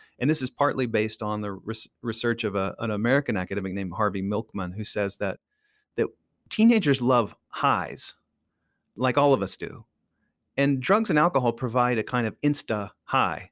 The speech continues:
I mean, you, you, all you gotta do is take a drug and boom. But he says, so i-, if you want teenagers to do something else, you can't fight their instinct for highs. That's built in. But you can provide them avenues for natural highs.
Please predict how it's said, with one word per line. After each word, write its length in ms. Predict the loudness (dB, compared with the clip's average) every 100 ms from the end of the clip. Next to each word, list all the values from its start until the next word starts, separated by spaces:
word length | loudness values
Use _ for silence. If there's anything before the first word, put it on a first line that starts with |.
| -12
I 60 |
mean, 260 | -8 -6 -6
you, 260 | -4 -4 -6
you, 160 | -12 -8
all 160 | -4 -2
you 120 | 0
gotta 180 | 0 0
do 300 | 2 2 0
is 180 | -2 -12 _
take 180 | -6 -4
a 60 |
drug 240 | -2 0 0
and 140 | 2
boom. 320 | 2 2 0 _ _ _ _ _ _
But 100 | 2
he 80 | 2
says, 300 | 2 0 -2 _
so 160 | -4 0
i-, 180 | 2 2
if 140 | 0 0
you 140 | 0
want 320 | 2 0 -2 -6
teenagers 440 | -4 -2 -2 -4
to 80 | -8
do 140 | -6 -4
something 400 | -4 -4 -2 0
else, 440 | 0 0 -2 -6
you 160 | -6 -6
can't 360 | -2 -2 -2
fight 440 | -8 -2 0 0 -2
their 100 | -2
instinct 440 | -2 -2 -4 -6
for 100 | -8
highs. 580 | -4 0 0 -2 -4 -4
That's 220 | -4 -4
built 340 | -2 -2 0
in. 340 | -2 0 -2 -6 _ _
But 120 | -2
you 120 | -2
can 320 | -2 0 2
provide 340 | 0 0 0 2
them 300 | 0 -2 -6 _
avenues 380 | -2 0 0 0
for 120 | -2
natural 640 | -4 -2 -4 -4 -4 -4 -6
highs. 600 | -8 -6 -6 -10 -14 -16